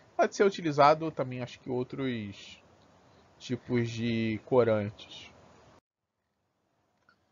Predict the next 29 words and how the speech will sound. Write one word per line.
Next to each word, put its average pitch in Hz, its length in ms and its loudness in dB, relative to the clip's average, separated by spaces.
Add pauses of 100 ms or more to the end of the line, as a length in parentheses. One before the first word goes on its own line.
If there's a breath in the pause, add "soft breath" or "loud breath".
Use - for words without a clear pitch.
(340)
O 123 60 -12
fototoxicidade 139 1080 2
é, 160 220 0
usa 127 260 -4
o 139 60 -10
mesmo 131 420 -4
teste, 117 540 -2
sendo 127 400 -10
que - 220 -18
você 127 240 -12
tem 135 200 -14
um 123 60 -14
plaqueamento 117 800 -4 (560 soft breath)
na 120 180 4
presença 131 640 0
da 120 280 6
luz 113 420 0
U 117 100 -2
V 127 180 2
A 127 380 8 (480)
e 117 120 -6
outro 120 340 -2
não, 147 480 0
e 156 80 -8
você 147 240 -8
faz 135 200 2
a 139 60 -6
comparação, 127 880 -2 (1400 soft breath)
é, 98 1000 4